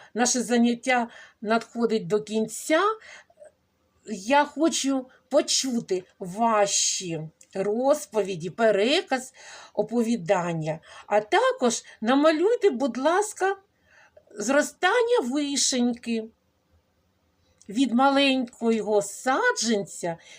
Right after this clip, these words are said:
до вже великої дорослої вишні з ягідками.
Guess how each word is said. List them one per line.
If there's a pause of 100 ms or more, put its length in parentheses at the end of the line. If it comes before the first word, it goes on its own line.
(120)
до
вже
великої
дорослої
вишні (260)
з
ягідками.